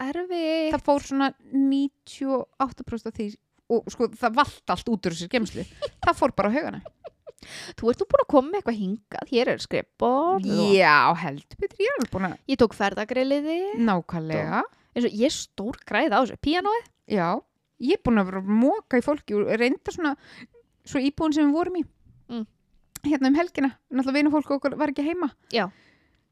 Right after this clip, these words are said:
Speaker 2: Nú svo sendi ég þeim í gær, þá er ég búin að koma með smá svona sem ég ímynda mér og þau voru alveg til í. Svo ákveð ég sem þetta senda mynd.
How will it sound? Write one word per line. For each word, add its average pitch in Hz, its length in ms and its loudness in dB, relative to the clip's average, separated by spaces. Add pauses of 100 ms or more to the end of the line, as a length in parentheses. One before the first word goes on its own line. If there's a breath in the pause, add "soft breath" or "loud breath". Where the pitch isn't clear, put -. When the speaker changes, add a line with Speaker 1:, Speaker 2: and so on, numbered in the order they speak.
(120)
Speaker 2:
Nú 254 180 0
svo 262 120 -2
sendi 302 360 4
ég 311 80 8
þeim 254 120 6
í 269 200 0
gær, 311 280 2 (200)
þá 233 120 0
er 214 120 4
ég - 40 -10
búin 240 120 4
að - 80 -14
koma 269 160 6
með 254 120 2
smá 269 160 6
svona 294 240 0
sem 285 120 0
ég 277 120 -2
ímynda 554 320 0
mér 196 200 4
og 220 80 -6
þau 302 120 2
voru 233 160 2
alveg 220 120 -4
til 202 160 0
í. 170 80 -8 (1120)
Svo 220 140 6
ákveð 208 140 4
ég 208 40 -2
sem 208 80 -2
þetta 202 140 -2
senda 190 180 -2
mynd. 170 160 -4